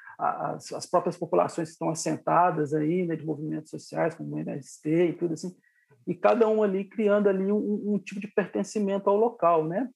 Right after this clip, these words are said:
Eu vim morar muito novo em Lagoa Santa, e como eu disse anteriormente, a, aqui ainda naquele tempo, né, na, na, no comecinho da década de, de, de oitenta, finalzinho da década de setenta, era uma cidade ainda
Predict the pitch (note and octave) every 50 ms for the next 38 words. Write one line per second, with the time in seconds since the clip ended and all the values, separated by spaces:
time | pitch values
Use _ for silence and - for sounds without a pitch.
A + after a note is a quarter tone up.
0 | _ _ _ _ _ _ _ _ _ _ _ _ _ - - E3 F3 F#3+ G3+ E3+
1 | C#3 F3+ G3 G3 F#3+ F#3 E3 D3 D3+ E3+ F3 F3+ D#3+ E3 F3 - - A3 F3+ F3
2 | E3 F#3+ F#3 F3+ F3 F#3+ F#3+ G3+ G3+ G3+ - - G3+ A3 A#3 A#3 - B3 A#3+ A#3+
3 | - _ _ _ _ _ _ _ _ - - F3+ D#3+ - F3+ F3+ E3+ D#3+ D#3+ E3
4 | - F#3+ F#3 - F#3 G3 F#3+ F#3 F#3 F#3 F3+ F#3+ G3+ G3+ - - A3 A#3+ F3+ E3+
5 | E3+ E3 F3 E3+ E3+ - - D#3+ - _ - G#3+ A3+ G#3+ G#3 G#3+ A3+ G#3 G#3+ A3
6 | G#3+ G#3 F#3+ F3 D#3+ D#3 D#3 D3+ D#3 D#3+ - - F3 E3 D#3+ D#3+ - D#3 D#3+ F#3
7 | F#3 - - D3 D3+ D3+ D3 D#3 D#3 - - - - E3+ E3+ D3+ C3+ - D#3 D#3
8 | D3+ C3+ - - F#3 E3+ D#3 D#3 D#3+ E3 - - D#3 D3 C3 B2 D3 D3 C#3+ C3+
9 | D3+ D#3 C3+ D3 D#3+ D#3+ - - F3 G3 G#3 G3 G3 D#3+ - D#3+ D#3+ D#3 D3 E3+
10 | D#3+ D#3 D#3 - - F3 E3+ - G#3+ G#3 - G#3 G#3+ G#3 - A#3 - - _ _
11 | _ _ _ _ _ _ _ - G3 G#3 G#3 A3 A3 A3 G#3+ G#3 G#3 G#3 - F#3
12 | F#3 F#3 F#3 G3+ F#3+ E3+ G3 F#3+ F#3 F#3+ G3 G3 G3 F#3+ G3+ G3+ G3+ G3 F#3+ F3+